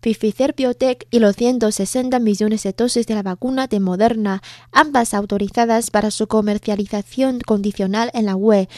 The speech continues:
el bloque tendrá una cantidad suficiente para inocular a trescientos ochenta millones de personas, que representan más del ochenta por ciento de la población europea,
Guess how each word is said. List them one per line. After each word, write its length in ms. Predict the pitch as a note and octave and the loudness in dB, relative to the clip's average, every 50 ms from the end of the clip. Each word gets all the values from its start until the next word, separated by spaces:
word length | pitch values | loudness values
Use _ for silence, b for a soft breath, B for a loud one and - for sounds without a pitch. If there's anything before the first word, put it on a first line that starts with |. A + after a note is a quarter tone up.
| B B B B | B B B B
el 120 | A#3+ C4+ | 0 2
bloque 340 | - - D#4+ D#4 - C#4 B3+ | 4 4 4 4 4 2 0
tendrá 420 | - A3 G3+ G3 G#3 G#3 A3 G#3+ | 0 0 -2 -2 0 -2 0 0
una 220 | G#3+ G#3+ A3 A3+ G#3+ | 0 0 0 -2 -2
cantidad 440 | A3 G#3+ G#3 G3+ G#3 G#3 A3+ A3 A3+ | -2 -2 -2 -2 -2 0 0 0 -2
suficiente 720 | - - F#3+ G3+ F#3+ - A#3 B3 B3 A#3 B3+ B3 A#3+ A#3 - | -2 -2 -4 -4 -4 -2 -2 -4 -2 0 0 0 0 0 0
para 200 | - A#3+ A#3+ B3 | 2 2 4 4
inocular 580 | B3 B3+ B3+ B3 A#3+ - B3 A#3+ A#3+ A#3+ B3 A#3+ | 2 2 0 -2 0 0 0 2 2 2 2 0
a 100 | - G#3+ | -2 -4
trescientos 640 | - - F#3+ G3 F#3+ - B3 B3 B3 C4 B3+ - A3 | -4 -2 -4 -4 -4 -4 -4 -2 0 0 -2 0 -2
ochenta 400 | G3 - - B3+ C4+ C4+ C4+ C4 | -4 -4 -4 -6 -4 -4 -4 -2
millones 440 | A#3+ G#3+ G3+ - G#3+ G#3 G#3+ G#3+ | -2 -2 -2 -2 -2 -2 -2 -2
de 100 | - G#3 | -2 -4
personas, 540 | F#3+ G3 - - - A#3+ A3 G#3 G3+ G#3 - B B B B B | -6 -6 -6 -4 -4 -2 0 0 0 -2 -4 B B B B B
que 100 | - A3+ | -2 0
representan 800 | A3 G#3+ G3+ G#3 G#3 - - B3+ C4 B3+ B3 C4 B3+ B3 - A#3+ | 0 0 0 -2 -2 -2 -2 -4 -2 0 0 0 0 0 -2 -2
más 220 | A#3+ A#3+ B3+ B3 - | 0 0 0 0 -2
del 120 | A#3 G#3+ | -2 0
ochenta 420 | G3 F#3+ F#3+ - B3+ B3 B3 C4 B3+ | -2 -2 -2 -4 -6 -4 -4 -4 -4
por 180 | - A3+ G#3+ | -4 -6 -6
ciento 440 | - - B3 A#3+ B3 B3 B3+ C4 B3 | -6 -6 -4 -4 -4 -2 -2 -4 -2
de 140 | - - G#3 | -2 -4 -4
la 100 | G3+ G3+ | -2 -2
población 500 | G3+ F#3+ G3 F#3+ F#3+ F#3+ - A#3+ A#3+ A#3+ | -2 -2 -2 -4 -6 -6 -4 -4 -2 -2
europea, 580 | A3+ G#3 F#3+ F3+ - - G#3+ G#3+ G3+ F3+ F3 | -2 -2 -4 -4 -4 -2 0 0 0 -2 -4